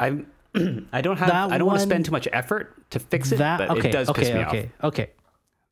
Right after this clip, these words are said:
Speaker 2: That one is middled machined, right?
Speaker 1: Yes.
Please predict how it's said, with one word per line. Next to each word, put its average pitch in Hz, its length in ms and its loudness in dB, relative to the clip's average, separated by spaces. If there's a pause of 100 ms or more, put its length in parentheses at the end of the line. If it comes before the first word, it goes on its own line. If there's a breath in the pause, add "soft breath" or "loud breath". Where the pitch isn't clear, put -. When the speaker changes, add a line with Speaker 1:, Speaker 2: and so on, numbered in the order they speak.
(240)
Speaker 2:
That 139 280 2
one 139 440 -2 (160)
is 113 680 -4 (200)
middled 120 680 0 (260)
machined, 113 720 -2 (140)
right? 113 320 -2 (480)
Speaker 1:
Yes. - 640 -4